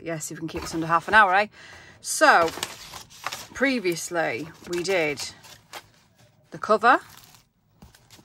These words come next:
and the first set of pages. Now, the first set of pages that we did, in fact, let me move the cover as well.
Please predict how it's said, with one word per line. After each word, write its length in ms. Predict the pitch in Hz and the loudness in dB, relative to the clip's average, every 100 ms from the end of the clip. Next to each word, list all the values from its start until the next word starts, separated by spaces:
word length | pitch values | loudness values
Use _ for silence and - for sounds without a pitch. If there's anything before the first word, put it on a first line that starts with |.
| - | -6
and 100 | 170 | -4
the 60 | 160 | -4
first 540 | - - 190 185 175 | -8 -4 2 2 0
set 160 | - - | -6 -6
of 60 | - | -6
pages. 760 | 170 156 143 147 143 - - _ _ _ - - - - | -6 -6 -6 -6 -6 -8 -12 _ _ _ -20 -20 -20 -16
Now, 440 | 180 185 175 180 - _ _ _ _ _ _ _ _ _ _ _ _ _ _ - _ _ | -2 2 4 4 0 _ _ _ _ _ _ _ _ _ _ _ _ _ _ -20 _ _
the 80 | - | -14
first 800 | - - - 180 - 254 247 | -12 -14 -12 -12 -4 -2 -2
set 100 | 254 | -4
of 80 | 247 | -6
pages 400 | - 240 214 220 - | -4 -4 -4 -8 -6
that 100 | 160 | -6
we 100 | 196 | -6
did, 440 | - 190 - - | -4 -4 -4 -6
in 1900 | 214 - - - - _ _ - - - _ - _ - - - - - - - | -6 -8 -10 -20 -20 _ _ -20 -20 -20 _ -20 _ -20 -20 -20 -20 -20 -14 -14
fact, 140 | - | -12
let 80 | - | -14
me 80 | 165 | -10
move 200 | 143 117 | -12 -12
the 80 | - | -16
cover 300 | - - - | -16 -14 -14
as 140 | - | -14
well. 200 | 78 62 | -10 -6